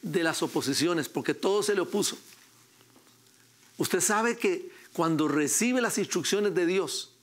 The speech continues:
y dice que Noé,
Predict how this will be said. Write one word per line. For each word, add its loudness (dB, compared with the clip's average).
y 2
dice 0
que 0
Noé, 0